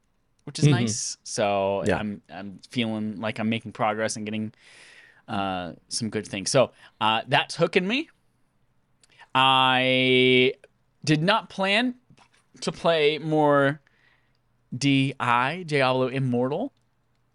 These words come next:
Speaker 2: Oh,
Speaker 1: Get
Speaker 2: that's
Speaker 1: it?
Speaker 2: what that is,
Speaker 1: Get it?
Speaker 2: D I. Gotcha,
Speaker 1: Yep.
Speaker 2: gotcha,
Speaker 1: I just put a
Speaker 2: gotcha.
Speaker 1: little eyeball emoji, but it's still for the letter I.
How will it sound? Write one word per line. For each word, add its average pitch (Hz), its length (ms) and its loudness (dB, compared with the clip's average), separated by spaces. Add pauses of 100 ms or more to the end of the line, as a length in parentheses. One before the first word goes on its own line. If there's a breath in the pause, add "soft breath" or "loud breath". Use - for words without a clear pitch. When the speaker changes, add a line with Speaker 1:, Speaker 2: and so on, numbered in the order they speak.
(320)
Speaker 2:
Oh, 127 160 4
Speaker 1:
Get 117 140 6
Speaker 2:
that's 135 40 2
Speaker 1:
it? 151 40 2
Speaker 2:
what 185 100 -2 (120)
that - 80 -2
is, - 60 0
Speaker 1:
Get 123 160 4
it? 170 100 4
Speaker 2:
D - 20 2
I. 95 260 -2
Gotcha, 120 380 0
Speaker 1:
Yep. 139 80 -4
Speaker 2:
gotcha, 117 320 -2
Speaker 1:
I - 20 -14
just - 20 -14
put 113 120 -2
a - 100 -2
Speaker 2:
gotcha. 123 80 0
Speaker 1:
little 113 160 0
eyeball 117 400 0
emoji, 104 380 -6
but 98 120 -10
it's - 100 -12
still 113 180 -4 (120)
for 117 120 -6
the 107 100 -4
letter 117 260 0
I. 95 300 -8